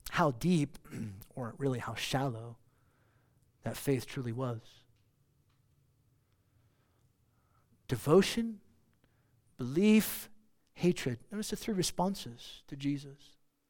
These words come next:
"The king's throne is a cross, and his castle is a tomb," says Klink. "He is both king and corpse." Perfect way to describe Jesus. Jesus gave us life by giving his life.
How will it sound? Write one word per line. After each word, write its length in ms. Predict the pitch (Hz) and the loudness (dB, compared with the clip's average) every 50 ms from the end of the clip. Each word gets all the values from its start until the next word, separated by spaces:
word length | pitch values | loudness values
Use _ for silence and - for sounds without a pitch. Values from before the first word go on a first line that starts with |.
| _ _ _ _ _ _ _ _ _ _ _ _ _ _ _ _ _ _ _ _ _ _ _ _ _ _ _ _ _ _ _ _ _ _ _ _ - | _ _ _ _ _ _ _ _ _ _ _ _ _ _ _ _ _ _ _ _ _ _ _ _ _ _ _ _ _ _ _ _ _ _ _ _ -12
"The 80 | - - | -12 -8
king's 640 | - - - - 196 202 220 233 240 240 220 - | -4 0 4 6 8 8 8 8 6 6 4 4
throne 520 | - - 220 220 214 214 220 220 220 214 - - | 2 6 8 8 10 10 8 8 6 4 0 -6
is 100 | - - | -10 -8
a 60 | 139 | -8
cross, 800 | 131 - - - 208 196 208 208 202 190 - - - - - - - - - - - _ _ _ _ _ _ - | -8 -6 -2 2 6 6 6 6 6 4 0 -2 -4 -6 -6 -8 -12 -20 -20 -20 -20 _ _ _ _ _ _ -10
and 100 | 127 120 | -8 -4
his 180 | 120 - - - | 0 0 0 0
castle 520 | - - - - 208 220 208 - - 214 | 0 -2 0 2 4 4 4 4 6 6
is 80 | 185 175 | 6 6
a 60 | 190 | 6
tomb," 420 | 190 - - 190 185 175 165 151 | 4 6 4 6 6 6 4 2
says 240 | - - 123 120 - | 0 -4 -4 -4 -6
Klink. 380 | - - 135 120 113 120 - _ _ _ _ _ - - - - - - - | -6 -6 -6 -6 -6 -8 -12 _ _ _ _ _ -20 -20 -20 -20 -20 -20 -14
"He 380 | - - 170 170 180 170 151 | -4 2 4 6 6 6 8
is 160 | 165 170 160 - | 6 6 6 6
both 320 | - 160 165 160 - - | 6 6 6 6 4 0
king 280 | - - 165 156 160 139 | -4 0 0 0 0 0
and 220 | 139 139 135 120 | -2 -4 -4 -4
corpse." 540 | - - - 127 113 - - - - - - - - - | -6 -8 -8 -8 -8 -8 -12 -14 -14 -14 -16 -18 -18 -12
Perfect 400 | - - - 196 180 - 190 185 | -6 0 0 0 2 2 0 0
way 140 | 170 165 160 | 2 0 0
to 60 | 151 | 0
describe 380 | 147 139 - - - 139 131 127 | -2 -6 -6 -6 -6 -8 -10 -10
Jesus. 500 | 127 113 113 - - - - - - - _ _ _ _ _ _ _ _ _ _ _ _ _ _ _ _ _ _ _ _ _ _ _ _ _ _ _ _ - 135 | -10 -12 -12 -14 -16 -20 -20 -20 -20 -20 _ _ _ _ _ _ _ _ _ _ _ _ _ _ _ _ _ _ _ _ _ _ _ _ _ _ _ _ -14 -6
Jesus 540 | 113 127 160 175 202 202 - 202 208 165 | 0 4 6 8 8 8 10 8 8 8
gave 220 | - 185 170 156 143 | 8 8 8 8 8
us 180 | 143 - - | 2 0 2
life 340 | 160 160 170 180 180 175 - | 4 8 10 10 8 8 6
by 100 | - 165 | 0 0
giving 280 | 156 139 170 143 143 135 | 2 2 2 0 0 -2
his 180 | 131 117 - | -4 -4 -6
life. 220 | - 113 - - | -8 -12 -14 -18